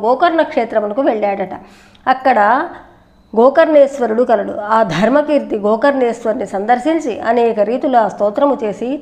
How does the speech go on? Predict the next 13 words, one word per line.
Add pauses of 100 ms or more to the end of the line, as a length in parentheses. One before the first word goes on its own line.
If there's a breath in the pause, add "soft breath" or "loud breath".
తన్మయుడై
ఈ
విధంగా
వేడుకున్నట్ట. (560 loud breath)
"ఓ
పరమశివ, (280)
నేను
ధనార్జనకై
దూరదేశమునకు
వచ్చినాను. (320 loud breath)
ఇక్కడ (100)
భక్తవరదుడవగు
నిన్ను